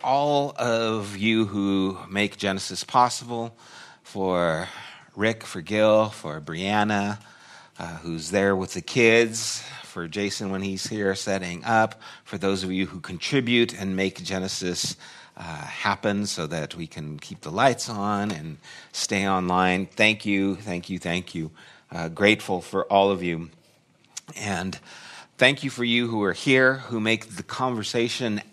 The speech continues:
afterwards so rich. Appreciate it, appreciate you. Um, it really is important to have that,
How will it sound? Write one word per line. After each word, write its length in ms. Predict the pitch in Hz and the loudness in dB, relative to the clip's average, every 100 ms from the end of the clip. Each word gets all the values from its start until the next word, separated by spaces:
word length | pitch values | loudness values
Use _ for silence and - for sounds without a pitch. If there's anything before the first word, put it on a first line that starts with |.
| - | 0
afterwards 840 | 123 123 120 117 113 113 107 - - | 0 0 0 4 4 4 0 -6 -6
so 300 | - 117 92 | -4 0 0
rich. 600 | 85 110 131 - - - - - - - | 2 2 2 0 -8 -8 -18 -20 -20 -14
Appreciate 720 | - - - 120 - 120 110 110 | -12 -6 -2 0 4 6 6 6
it, 220 | 117 - | 4 0
appreciate 720 | - 107 107 - 104 95 98 | -8 -8 -6 -4 0 0 0
you. 400 | 101 107 107 104 110 - - - - | 0 0 2 -2 -8 -18 -20 -20 -18
Um, 500 | 98 85 80 85 - - _ - _ - | -16 -14 -14 -14 -18 -20 _ -20 _ -16
it 360 | 95 - 104 107 | -10 -6 -6 4
really 340 | 110 107 104 | 8 10 10
is 260 | 107 104 104 | 8 4 -2
important 580 | 92 - 117 98 95 95 | -6 0 2 2 -2 -10
to 180 | 107 92 | -8 -6
have 640 | - 98 92 90 85 90 - _ - _ _ _ _ _ _ | 0 2 4 2 0 -8 -20 _ -20 _ _ _ _ _ _
that, 580 | 113 95 95 85 82 - | -14 -4 0 2 0 -6